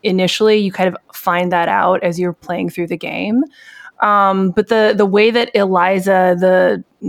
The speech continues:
therapy counselor, works is that it it is, it's not fully A I yet, but it,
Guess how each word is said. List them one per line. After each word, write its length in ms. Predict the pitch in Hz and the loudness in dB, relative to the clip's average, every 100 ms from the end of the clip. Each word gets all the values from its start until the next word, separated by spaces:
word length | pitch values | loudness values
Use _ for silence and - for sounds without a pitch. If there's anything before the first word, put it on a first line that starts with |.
| 185 | -12
therapy 520 | - - 190 190 196 | -8 -2 -2 -2 -4
counselor, 640 | 190 - 180 180 190 180 | -8 -6 -6 -6 -6 -6
works 640 | 175 196 214 196 - - - - | -2 0 0 0 -4 -10 -20 -4
is 260 | 202 185 | -2 -2
that 460 | - 185 185 180 180 - _ - _ _ _ _ | -2 0 2 0 -2 -8 _ -20 _ _ _ _
it 360 | - 208 202 - _ _ | -2 0 0 -4 _ _
it 220 | 214 - | -4 0
is, 680 | 247 262 262 240 226 - - - | 0 2 2 0 -6 -12 -14 -6
it's 140 | 208 | -2
not 260 | 226 220 220 | 0 0 -2
fully 400 | - 202 196 - | -2 0 2 0
A 180 | 196 185 | 0 0
I 140 | 175 | 0
yet, 480 | - 170 202 262 - _ | -2 0 0 -2 -6 _
but 200 | 180 190 | -4 0
it, 240 | 196 190 | 0 -2